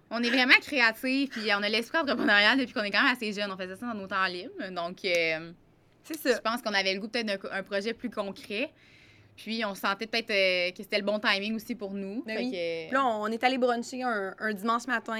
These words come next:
Speaker 2: Juliette et moi, après, euh, le retour de la covid. Puis, euh, j'avais commencé à faire des chandelles par-ci, par-là, euh, chez nous, pour le fun.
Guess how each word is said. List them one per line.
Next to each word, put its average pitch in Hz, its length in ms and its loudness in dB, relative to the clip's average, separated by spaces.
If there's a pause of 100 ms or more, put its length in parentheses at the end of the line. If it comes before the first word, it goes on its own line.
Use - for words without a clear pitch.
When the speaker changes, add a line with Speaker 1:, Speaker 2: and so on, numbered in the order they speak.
(140)
Speaker 2:
Juliette 226 280 -4
et 220 40 -4
moi, 214 180 2 (200)
après, 202 680 -4
euh, - 20 -8
le 196 120 -2
retour 208 280 -6
de 214 60 -6
la 202 100 -4
covid. 196 400 -6 (640)
Puis, 226 220 -2
euh, 208 160 0
j'avais 220 180 0
commencé 233 260 2
à 359 60 4
faire 427 140 2
des 269 100 2
chandelles 233 420 2
par-ci, 240 280 -2
par-là, 233 320 0
euh, 220 420 -2
chez 226 200 -6
nous, 220 160 -2
pour 247 120 -6
le 214 80 -2
fun. 214 360 -4